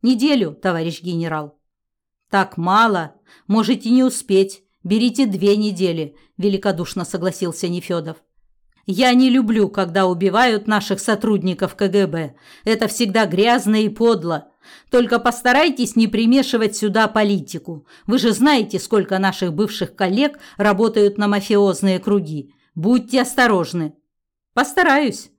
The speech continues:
впервые чуть улыбнулся Колчин. «Кстати, забыл вам сообщить. Я подписал представление на вас», добродушно сказал генерал. «Теперь скоро получите еще одну звездочку, станете полковником.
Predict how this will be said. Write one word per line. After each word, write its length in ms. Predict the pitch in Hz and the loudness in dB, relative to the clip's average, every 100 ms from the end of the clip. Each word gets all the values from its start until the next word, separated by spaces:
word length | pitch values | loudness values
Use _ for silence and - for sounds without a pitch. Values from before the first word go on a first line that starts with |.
| _ _ | _ _
впервые 460 | _ 196 190 240 233 | _ -2 0 0 -2
чуть 240 | - 208 | -4 -4
улыбнулся 600 | 180 175 160 214 208 - | -4 -4 -4 -4 -4 -6
Колчин. 600 | 180 170 160 - - 151 - _ _ _ _ _ _ _ | -4 -6 -6 -8 -12 -12 -14 _ _ _ _ _ _ _
«Кстати, 680 | - - - 262 262 254 156 | -20 -6 0 2 2 -2 -10
забыл 480 | 147 208 202 254 240 | -4 -2 0 0 0
вам 260 | 185 226 | 2 2
сообщить. 800 | 214 233 226 - - 226 196 - _ - - | 0 0 -2 -2 -4 -4 -4 -10 _ -20 -20
Я 240 | - 175 214 | -6 -2 0
подписал 680 | 214 214 220 214 233 220 | -2 -4 -6 0 0 0
представление 880 | - 196 196 - 170 175 269 269 220 | 0 -2 -2 -4 -2 0 2 2 2
на 200 | 190 170 | 0 -2
вас», 380 | 160 151 - - _ _ | -4 -6 -10 -16 _ _
добродушно 600 | - 185 190 190 170 - 180 | -6 -4 -2 -2 -4 -8 -12
сказал 420 | - 180 170 165 | -6 -6 -4 -6
генерал. 600 | 156 170 170 160 151 - _ _ _ | -6 -4 -4 -6 -8 -14 _ _ _
«Теперь 520 | 196 190 233 285 277 | -4 0 2 2 -2
скоро 580 | - - 208 220 233 233 | -8 -8 -2 2 2 2
получите 720 | 240 208 185 202 233 220 233 | 2 0 0 -2 -4 -2 -4
еще 320 | - - 190 | -2 -2 -2
одну 280 | 208 233 254 | 2 2 2
звездочку, 760 | 151 165 175 170 196 - 214 | -2 -6 -6 -4 -4 -4 -6
станете 500 | 202 180 185 208 247 | -4 -2 0 -2 -4
полковником. 960 | 240 240 233 196 175 180 180 185 175 | 0 0 0 -4 -4 -4 -4 -4 -4